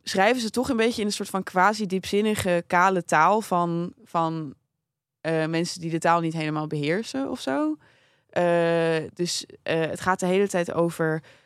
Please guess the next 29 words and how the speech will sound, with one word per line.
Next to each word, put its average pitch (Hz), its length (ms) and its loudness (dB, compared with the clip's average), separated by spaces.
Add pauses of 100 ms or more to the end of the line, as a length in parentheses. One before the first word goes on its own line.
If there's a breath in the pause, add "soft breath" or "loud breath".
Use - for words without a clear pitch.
(180 soft breath)
hoe 196 180 0
hou 190 200 6
je 185 80 4
mensen 180 300 0
hongerig 156 640 -2
en 147 100 -4
wie 170 160 -2
is 175 120 -2
de - 100 0
aanbidder? 160 640 0
En, 151 400 -4
eh, 151 920 -2
eh, 139 60 -4
het 151 120 -10
is 175 120 -8
een 180 80 -4
beetje, 185 260 -2
het - 140 -6
is 180 100 -4
heel 208 260 2
diepzinnig 202 580 -2
op - 80 -8
de - 80 -8
een 135 100 -2
of 151 120 -6
andere 151 200 -2
manier. 147 320 -2
En 147 140 -2
toch, 226 320 0